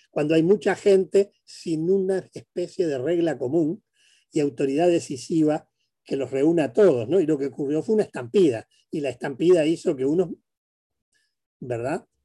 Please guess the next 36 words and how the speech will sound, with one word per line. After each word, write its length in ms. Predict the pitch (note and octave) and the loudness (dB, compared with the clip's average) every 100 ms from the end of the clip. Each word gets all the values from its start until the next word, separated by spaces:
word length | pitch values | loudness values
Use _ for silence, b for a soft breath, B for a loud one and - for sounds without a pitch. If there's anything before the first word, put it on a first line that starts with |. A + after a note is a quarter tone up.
| _ | _
pasaran 460 | - C3+ F3+ F3+ E3 | -8 -4 2 2 2
por 140 | C#3+ | 0
e-, 140 | C#3 D3+ | -2 -2
as-, 200 | B2+ A#2+ - | -8 -8 -8
encima 400 | B2+ G3 E3 C#3 | -2 0 2 6
de 100 | F#3+ | 6
otros, 380 | - A2+ - - | 4 -4 -12 -8
los 140 | B2+ | -8
que 120 | - | -8
se, 220 | - D3 - _ - | -6 -6 -8 _ -10
eh, 120 | C#3+ | -8
creo, 260 | - C#3 D3 | -4 -4 -4
no 80 | C#3 | -8
sé, 260 | - C#3 - | -6 -8 -4
eh, 140 | C3+ C3 | -6 -4
parece 320 | C#3 C3+ C3+ | -6 -6 -6
que 80 | C3+ | -6
era 160 | B2+ b b | -8 b b
muchísima 600 | F3 D#3+ G#3 - F#3 F#3+ | -6 -2 -2 0 0 0
gente 340 | - F3+ E3 D#3+ | 0 -2 0 -4
en 60 | |
un 120 | D3+ | -4
espacio 540 | C#3 - D3 - E3+ E3 _ _ _ | -6 -6 -8 -4 -4 -6 _ _ _
que 180 | - G#3 | -8 -6
ofrecía 500 | D3 - C#3+ - F3+ | -6 -4 -6 0 0
algunas 340 | D3+ D3+ E3+ D#3 | 2 0 0 -4
dificultades 720 | C#3 C#3+ B2+ C3+ E3 D#3 A#2+ | -6 -10 -10 -10 -4 -4 -4
para 200 | - B2 | -6 -6
entrar 300 | B2 C3+ C#3+ | -6 -6 -6
y 80 | D3+ | -6
salir, 420 | - C#3+ C3 E3+ _ b b b - | -6 -6 -4 -6 _ b b b -12
y 120 | C#3+ | -8
cuando 340 | D3+ C#3 C3 | -6 -4 -4
la 100 | B2+ | -4
gente 400 | B2 F3 D#3+ D3+ | -4 -2 -2 -2
aterrada 640 | C3 C#3+ C3+ E3 C#3+ B2 | -6 -4 -2 -2 -2 -4